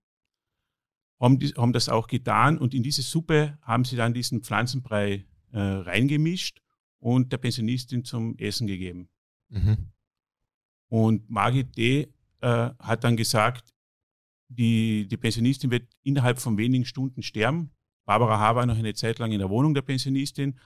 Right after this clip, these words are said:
Speaker 1: hat darauf gewartet, es ist nichts passiert, ist dann heimgegangen. Am nächsten Tag hat sie sie dann angerufen und die Pensionistin hat noch gelebt. Sie hat nur über Magenschmerzen und Hautausschlag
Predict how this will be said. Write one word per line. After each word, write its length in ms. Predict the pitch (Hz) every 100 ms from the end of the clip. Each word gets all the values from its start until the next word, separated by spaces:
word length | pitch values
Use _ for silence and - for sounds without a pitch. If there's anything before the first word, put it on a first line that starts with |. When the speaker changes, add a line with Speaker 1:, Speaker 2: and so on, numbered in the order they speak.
| _
Speaker 1:
hat 140 | - 98
darauf 200 | 98 98
gewartet, 480 | 101 95 113 131 127
es 120 | 110
ist 120 | 110
nichts 260 | 120 123 -
passiert, 460 | 110 - 131 165 -
ist 140 | 123
dann 120 | 107
heimgegangen. 640 | 98 117 131 120 120 135 131 _ _ _
Am 80 | 98
nächsten 340 | 107 - 135
Tag 240 | 127 113 -
hat 120 | 113
sie 100 | 127
sie 140 | 117
dann 160 | 110 101
angerufen 640 | 101 117 123 127 123 123
und 220 | - 110 104
die 40 |
Pensionistin 640 | - 101 113 113 123 110
hat 140 | 104 -
noch 140 | 104
gelebt. 360 | - 98 127 -
Sie 80 | 117
hat 100 | 110
nur 100 | 110
über 120 | 101
Magenschmerzen 800 | 95 95 110 - 107 104 - 117
und 260 | 101 -
Hautausschlag 600 | 98 95 101 - 92 92